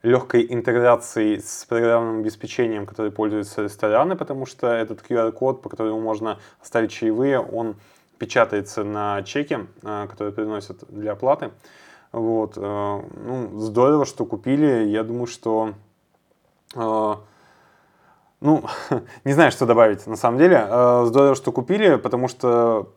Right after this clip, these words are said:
п-, популярностью пользуется сервис, очень удобный, уже готовый. И, наверное, наверное, как-то продолжится экспансия Яндекса в связи с этим в офлайновый бизнес ресторанов. То есть,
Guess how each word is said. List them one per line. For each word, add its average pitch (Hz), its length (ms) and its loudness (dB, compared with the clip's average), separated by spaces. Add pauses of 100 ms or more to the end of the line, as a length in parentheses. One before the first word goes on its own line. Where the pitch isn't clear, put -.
(340)
п-, 120 360 0
популярностью 127 680 2
пользуется 117 520 0
сервис, 170 420 4
очень 113 300 -4
удобный, 117 580 0
уже 110 500 -2
готовый. 120 720 2 (300)
И, 120 200 0
наверное, 123 640 2
наверное, 113 680 -2 (200)
как-то - 280 -2
продолжится 120 800 0 (240)
экспансия 127 1080 0 (140)
Яндекса 123 800 0
в 98 60 -8
связи 110 240 -4
с - 120 -8
этим 110 360 -4 (460)
в 120 720 4 (440)
офлайновый 123 580 2
бизнес 117 380 -2
ресторанов. 117 580 2
То 117 120 -6
есть, - 220 -8